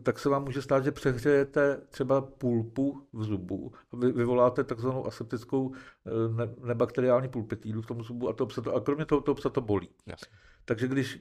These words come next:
Speaker 1: si čtete ty komentáře pod tím, tak tam čtete, „No, ono se mu to moc nelíbí, tomu pejskovi, ale nechá si to udělat,“ jo. A jiný si to ale nenechá udělat. Ale jako hlavní je na tom to, že tohle je, je neprofesionálně, je to špatně a ohrožuje to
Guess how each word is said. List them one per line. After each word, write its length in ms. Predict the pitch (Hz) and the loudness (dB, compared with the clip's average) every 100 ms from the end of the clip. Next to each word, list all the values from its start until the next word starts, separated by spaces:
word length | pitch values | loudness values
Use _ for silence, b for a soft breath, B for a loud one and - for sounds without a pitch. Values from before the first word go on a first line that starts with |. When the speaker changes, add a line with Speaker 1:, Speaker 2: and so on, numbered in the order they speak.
| - | -2
Speaker 1:
si 160 | 165 | -2
čtete 300 | 160 147 151 | 0 2 2
ty 100 | 151 | 2
komentáře 680 | 156 139 175 - 156 127 120 | 2 2 2 4 6 6 4
pod 220 | 113 113 | 0 -2
tím, 140 | - 110 | 0 0
tak 120 | 113 | 2
tam 160 | 120 | 0
čtete, 260 | 110 110 - - b b b b b - - | -4 -8 -10 -12 b b b b b -14 0
„No, 140 | 117 | 2
ono 280 | 151 147 175 | 6 8 8
se 140 | 180 | 6
mu 120 | 175 185 | 4 4
to 120 | 190 | 4
moc 260 | 190 196 | 4 0
nelíbí, 800 | 185 151 156 185 175 156 139 120 | 0 0 0 -2 -4 -2 -2 -2
tomu 220 | 117 143 | 0 0
pejskovi, 720 | 135 147 131 156 135 123 104 | 4 4 4 4 6 8 6
ale 320 | - 131 156 175 | 6 8 8 6
nechá 300 | 180 - 180 | 2 4 4
si 120 | 170 170 | 4 4
to 120 | 170 | 2
udělat,“ 300 | 151 135 127 | 4 2 2
jo. 80 | 120 | -2
A 80 | 135 | 2
jiný 200 | 147 156 | 2 2
si 120 | - | 2
to 80 | 165 | 4
ale 100 | 165 | 6
nenechá 320 | 170 185 180 139 | 6 6 6 6
udělat. 300 | 123 107 104 b b b | 6 4 2 b b b
Ale 320 | 123 135 147 143 b b | 6 8 8 4 b b
jako 300 | 127 117 156 | 2 6 4
hlavní 400 | 139 143 139 170 | 6 4 4 -2
je 100 | 180 | 0
na 120 | 156 | 0
tom 240 | 113 160 170 | 0 -4 -2
to, 260 | 131 107 | 0 0
že 120 | 110 123 - _ _ _ _ _ | 0 -6 -8 _ _ _ _ _
tohle 640 | 175 185 156 117 98 - - _ _ _ | 4 6 6 6 4 2 -10 _ _ _
je, 280 | 127 131 - 139 | -2 -2 0 2
je 140 | 143 | 2
neprofesionálně, 920 | 143 139 - 143 147 - 151 139 143 | 2 -4 0 0 0 0 0 0 0
je 40 | 135 | 0
to 120 | 160 | 0
špatně 520 | - - 139 - 127 | 0 0 0 2 0
a 60 | 127 | 2
ohrožuje 420 | 131 135 131 143 | 2 2 2 2
to 260 | 147 139 | 4 2